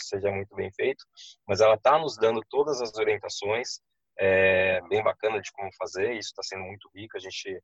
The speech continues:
a C V M mudou, a gente conversa com a C V M desde dois mil e quatorze, mais ou menos, foi quando a gente surgiu.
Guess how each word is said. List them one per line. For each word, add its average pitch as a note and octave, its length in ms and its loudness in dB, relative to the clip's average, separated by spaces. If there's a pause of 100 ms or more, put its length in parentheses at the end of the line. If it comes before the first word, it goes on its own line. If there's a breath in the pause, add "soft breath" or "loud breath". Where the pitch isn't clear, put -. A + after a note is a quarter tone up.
(500)
a - 60 -8
C - 120 -8
V G2 100 -2
M A#2 140 -2
mudou, A2+ 260 0
a G#2 40 4
gente F#2 200 -8 (100)
conversa A2+ 280 -2
com A#2+ 60 -10
a - 20 -14
C - 140 -12
V A2 80 -6
M A#2 160 -10
desde A#2+ 460 -6
dois G#2 160 -8
mil G#2 160 -12
e G#2 160 -12 (180)
quatorze, G2 640 -2
mais F#2 200 -10
ou F#2 60 -16
menos, F#2+ 180 -14
foi - 120 -14
quando G2 180 -10
a G2 40 -10
gente G2+ 240 -14
surgiu. F2 420 -12